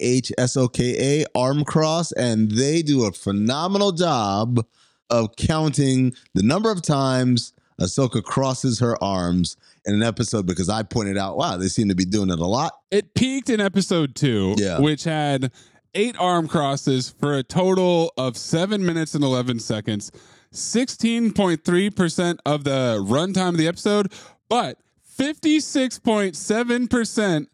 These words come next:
Speaker 2: of Ahsoka's time on screen with her arm crossed in episode two.
Speaker 1: Uh, shout out to Ahsoka Arm Cross Count on Twitter for keeping track of those things. So we get some friendly banter here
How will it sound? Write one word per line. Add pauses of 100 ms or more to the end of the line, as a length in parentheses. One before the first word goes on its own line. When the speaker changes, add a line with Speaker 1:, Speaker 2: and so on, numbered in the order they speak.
(100)
Speaker 2:
of
Ahsoka's
time
on
screen
with
her
arm
crossed
in
episode
two. (160)
Speaker 1:
Uh,
shout
out
to
Ahsoka
Arm
Cross
Count (100)
on
Twitter
for (160)
keeping
track
of
those
things. (260)
So
we
get
some
friendly
banter
here